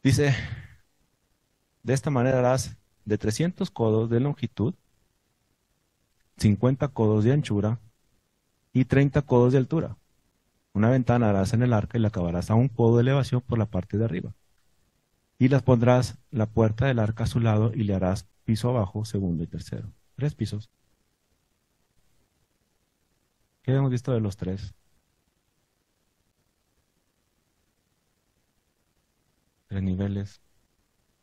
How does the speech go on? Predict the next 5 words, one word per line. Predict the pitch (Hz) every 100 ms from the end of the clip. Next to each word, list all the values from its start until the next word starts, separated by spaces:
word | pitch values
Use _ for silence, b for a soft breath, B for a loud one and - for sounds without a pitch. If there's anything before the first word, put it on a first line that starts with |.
| _ _ _ _ _ _ _ _ _ _ _ _ _ _ _ _ _ _ _ _ _ _ _ _ _ _ _ _ _ _ _ _
Uno | 113 110
bueno, | 107 107
uno | 107 107
malo, | 107 107 107 107 - -
¿sí? | 104